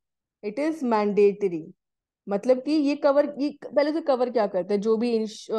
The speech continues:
इंजरीज या डैमेजेस हुई हैं किसी और को, जिसके लिए जो इंश्योरेंस कवर जिसने लिया है वो रिस्पॉन्सिबल है, तो फिर वो व्हीकल को कॉम्प्रिहेंसिव पैकेज के अंदर कवर करने के लिए करता है, मतलब लायबिलिटी को भी कवर करेगा, ओन डैमेज को भी कवर करेगा।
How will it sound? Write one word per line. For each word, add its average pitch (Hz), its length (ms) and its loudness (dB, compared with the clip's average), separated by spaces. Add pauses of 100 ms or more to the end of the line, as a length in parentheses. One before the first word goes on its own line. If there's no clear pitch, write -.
इंजरीज 233 640 2
या 247 60 2
डैमेजेस 214 600 -4
हुई 208 260 -2
हैं 269 140 -4
किसी 302 280 -4
और 220 360 2
को, - 260 -12 (600)
जिसके 240 320 -4
लिए 277 240 0
जो 240 340 -2
इंश्योरेंस 233 520 0
कवर 226 260 0
जिसने 220 300 -2
लिया 220 180 0
है 247 60 2
वो 262 240 2
रिस्पॉन्सिबल 190 760 -4
है, - 80 -12 (400)
तो 277 120 4
फिर 330 220 0
वो 339 360 0 (100)
व्हीकल 240 520 2
को 302 160 -2
कॉम्प्रिहेंसिव 240 720 0
पैकेज 240 440 -2
के 277 100 0
अंदर 240 280 0
कवर 214 340 -4
करने 185 280 -8
के 185 120 -10
लिए 226 120 0
करता 180 300 -4
है, 180 60 -4
मतलब 196 140 -2
लायबिलिटी 202 560 2
को 262 140 0
भी 262 120 -4
कवर 247 300 0
करेगा, 254 400 0
ओन 233 320 -4
डैमेज 190 340 -6
को 180 140 -14
भी 170 100 -8
कवर 160 300 -8
करेगा। 160 360 -12